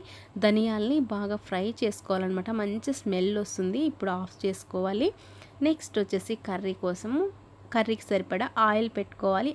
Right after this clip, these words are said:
ఆయిల్ పెట్టుకున్న తర్వాత ఆవాలు, కరివేపాకు, ఉల్లిపాయలు, ఎండుమిరపకాయ ఒకటి అన్నమాట వేసి ఈ విధంగా వచ్చేసి ఫ్రై చేసుకోవాలి.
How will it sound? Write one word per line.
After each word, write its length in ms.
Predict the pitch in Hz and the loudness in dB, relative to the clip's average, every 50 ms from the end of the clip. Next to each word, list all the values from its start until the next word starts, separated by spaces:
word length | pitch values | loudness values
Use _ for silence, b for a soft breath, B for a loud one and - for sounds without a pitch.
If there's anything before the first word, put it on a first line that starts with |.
| - | 0
ఆయిల్ 240 | 220 196 190 190 190 | 0 0 2 0 0
పెట్టుకున్న 380 | 185 - 190 185 - - 202 190 | 0 -2 -4 -4 -4 -4 -4 -4
తర్వాత 360 | 190 196 190 196 208 208 - - - 208 | -2 -2 -2 -2 -2 -2 -4 -6 -4 -2
ఆవాలు, 460 | 202 202 196 190 202 196 202 214 277 320 320 | -2 -2 -2 -2 -2 0 0 0 0 0 0
కరివేపాకు, 720 | - 240 202 190 190 190 190 190 - 196 185 185 - 294 302 277 | 0 0 0 0 0 -2 -2 -2 -2 -4 -4 -4 -2 -2 -2 -2
ఉల్లిపాయలు, 680 | 220 208 202 196 196 190 - 202 196 190 190 196 233 330 466 - B B B B B B B B B B - - 262 262 254 | 0 0 0 0 0 0 0 0 2 2 2 2 2 2 2 0 B B B B B B B B B B -6 -2 2 4 6
ఎండుమిరపకాయ 760 | 262 254 247 247 233 226 208 - - - - - 190 190 185 | 6 6 6 4 4 2 2 0 -4 -6 -2 0 2 2 2
ఒకటి 280 | 175 - 196 185 - 196 | 0 -2 -4 -4 -4 -4
అన్నమాట 360 | 196 202 185 185 180 185 277 339 381 311 | -4 -4 -4 -4 -4 -2 -2 0 0 2
వేసి 440 | 240 196 180 180 175 180 - 311 370 415 359 | 4 4 4 4 2 2 2 2 4 4 4
ఈ 100 | 247 208 | 4 2
విధంగా 380 | 202 196 180 190 190 196 196 196 | 2 2 2 4 4 4 4 4
వచ్చేసి 360 | 190 185 - 185 185 - 339 339 | 2 2 0 -2 -2 0 0 -2
ఫ్రై 280 | - - 220 196 185 190 190 | 0 2 2 4 4 2 2
చేసుకోవాలి. 720 | - 196 185 - - - - 190 180 180 185 208 254 349 | 0 -2 -2 -4 -4 -4 2 4 6 6 6 6 6 4